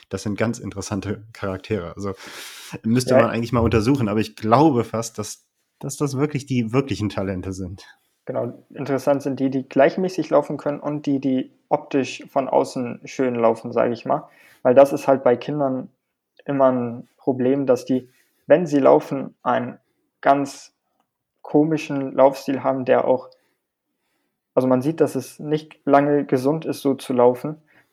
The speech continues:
Speaker 2: Und da muss man mit den Kindern in der Jugend halt vor allem ran. Und das muss man auch,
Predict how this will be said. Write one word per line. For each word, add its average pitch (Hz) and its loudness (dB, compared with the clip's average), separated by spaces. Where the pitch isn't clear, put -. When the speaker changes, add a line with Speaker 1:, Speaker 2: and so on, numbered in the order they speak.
Speaker 2:
Und 127 -2
da 131 6
muss 139 0
man 131 0
mit 123 -4
den 127 -2
Kindern 135 -4
in 131 -8
der 123 0
Jugend 127 -4
halt 123 -2
vor - 0
allem 123 0
ran. 156 2
Und 131 -4
das - 0
muss 135 -6
man 127 0
auch, 123 -4